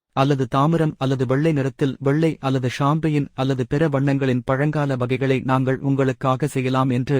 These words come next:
நாங்கள் ஏற்கனவே காட்டியுள்ளோம். YouTube-இல் உள்ள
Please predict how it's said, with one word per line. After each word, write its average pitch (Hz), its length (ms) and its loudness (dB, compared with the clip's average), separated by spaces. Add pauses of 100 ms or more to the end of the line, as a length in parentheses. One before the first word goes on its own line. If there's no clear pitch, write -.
(120)
நாங்கள் 131 400 0 (120)
ஏற்கனவே 139 500 2 (120)
காட்டியுள்ளோம். 127 600 0 (1040)
YouTube-இல் 175 720 2
உள்ள 143 180 0